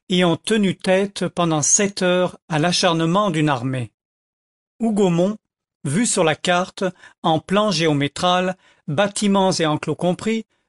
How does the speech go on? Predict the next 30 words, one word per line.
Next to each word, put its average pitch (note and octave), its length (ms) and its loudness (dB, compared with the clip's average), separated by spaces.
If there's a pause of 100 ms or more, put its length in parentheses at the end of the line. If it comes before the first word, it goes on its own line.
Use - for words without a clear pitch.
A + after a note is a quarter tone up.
(140)
présente G#3+ 540 0
une F3 120 2
espèce F#3+ 500 -2
de E3 120 -2
rectangle E3+ 920 0
irrégulier F3+ 920 -2 (320)
dont F3 280 0
un E3+ 280 0
angle A3+ 500 -2 (140)
aurait E3+ 220 0
été F3 360 -2
entaillé. C#3 680 -2 (540)
C'est - 260 -2
à A#3+ 80 2
cet - 320 -2
angle G#3 600 0
qu'est F#3 120 -2
la D#3 140 0
porte - 420 -2
méridionale, F3 1000 -2 (400)
gardée F3 480 0
par - 220 -4
ce - 120 -2
mur G3+ 480 -2
qui E3+ 140 -4
la D3 120 -2
fusille F3+ 560 -2
à D3 40 -2
bout E3 200 -4
portant. C#3+ 480 -6